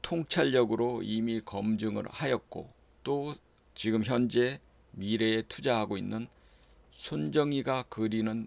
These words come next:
미래에서 힌트를 한번 얻어보시죠. 손정희의 투자 목표는 플랫폼 황제를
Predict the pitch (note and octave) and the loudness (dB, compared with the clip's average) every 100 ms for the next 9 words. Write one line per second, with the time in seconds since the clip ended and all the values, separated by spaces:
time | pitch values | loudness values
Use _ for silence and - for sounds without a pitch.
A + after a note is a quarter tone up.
0 | - G#2 A2 A2 G2+ - A#2+ D3+ - A#2 | -10 -4 0 2 0 -2 -4 -4 -2 -2
1 | G2 G2+ F#2 - - - - - - - | -2 -2 -6 -8 -6 -6 -8 -12 -16 -20
2 | - - - - - - - - E3 E3+ | -20 -20 -20 -20 -20 -20 -20 -6 -2 6
3 | E3+ E3 D#3 C3+ - D#3+ D3 G2+ F2+ - | 6 6 4 2 0 4 4 4 -4 -6
4 | B2+ C3+ A#2+ - _ _ _ _ _ _ | -6 -4 -8 -12 _ _ _ _ _ _
5 | _ _ _ _ _ _ - - D3 - | _ _ _ _ _ _ -16 -2 -2 0
6 | - A#2+ - - C3 C#3 B2+ B2 A#2 C#3 | -6 -6 -8 -8 -6 -4 0 2 2 -2
7 | D3 | -4